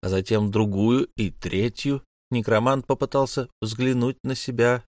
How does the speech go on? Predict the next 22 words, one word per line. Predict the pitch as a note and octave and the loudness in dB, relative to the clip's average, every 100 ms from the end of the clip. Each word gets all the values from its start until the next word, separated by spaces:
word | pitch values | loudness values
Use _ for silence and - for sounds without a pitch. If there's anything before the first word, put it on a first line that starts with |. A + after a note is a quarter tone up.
| - | -6
глазами | A#2+ A2+ G#2 G2+ F#2+ G2 | 0 0 2 0 -2 -2
чудовища, | - B2+ C#3 A#2 - | -2 0 0 0 -2
но | B2 B2+ | 0 0
не | B2+ | -2
сумел. | B2 - B2+ E2+ A#1 - _ _ _ _ _ _ - | -4 -6 -6 -8 -10 -18 _ _ _ _ _ _ -6
Тогда | F2 F2+ G2+ | -4 2 2
он | A2 | 2
сосредоточился | G#2+ A2+ A#2+ A2 G#2+ B2 A2 A2 - | -2 -2 2 4 2 2 -2 -2 -2
на | A2 | -2
том, | G2+ A#2 | 0 -2
чтобы | G#2+ - A2 G#2+ | -2 -2 2 2
внушить | A2+ A2 - A#2 - - | 0 -2 -2 -4 -6 -14
твари | - G#2+ G#2+ G#2 G#2 G2 _ _ - | -4 0 2 2 0 -4 _ _ -6
мысленный | G#2 G#2+ - G#2+ G#2+ G#2+ | -2 0 0 -2 0 0
приказ | G2+ G#2 - G#2+ - - | -2 -4 0 0 -2 -8
остановиться | - - - G#2 G#2 A#2+ - - | -8 -8 -4 -4 -4 -6 -8 -8
и | C#2+ | -8
поставить | - - - G2+ G#2 - | -8 -10 -6 -2 -2 -2
фонарь | G#2 G2+ G#2 G#2+ | -4 0 2 0
на | A2 A2 | 0 -2
пол | - A#2+ | 0 -2
тоннеля. | A#2 B2+ B2+ G#2 D#2 D#2+ | 0 0 0 -2 -4 -12